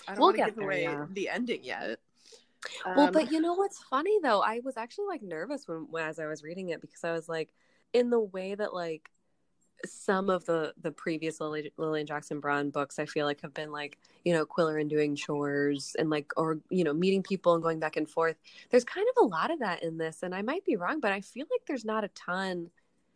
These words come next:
Speaker 2: that happens between the second, the beginning of the second half that we started and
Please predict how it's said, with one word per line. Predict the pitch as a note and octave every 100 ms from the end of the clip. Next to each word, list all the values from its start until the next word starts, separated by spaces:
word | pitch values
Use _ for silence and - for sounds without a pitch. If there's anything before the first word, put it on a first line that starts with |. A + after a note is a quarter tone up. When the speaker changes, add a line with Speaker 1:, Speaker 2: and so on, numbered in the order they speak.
| -
Speaker 2:
that | F3+
happens | - F3+ D#4 D4+ G3+
between | - D#3+ - D#3+ D#3 D3 -
the | D#3+
second, | - - E3 E3 D3+ - _ _ _ _
the | F#3
beginning | E3+ F3 F3+ E3+
of | E3
the | D#3
second | - D3 D3+
half | - D3 D3
that | D3+
we | C#3+
started | C#3+ - C#3 C#3 C#3 C#3 - _ _ -
and | D#3+ D#3 D3 C#3+ C#3+ C#3+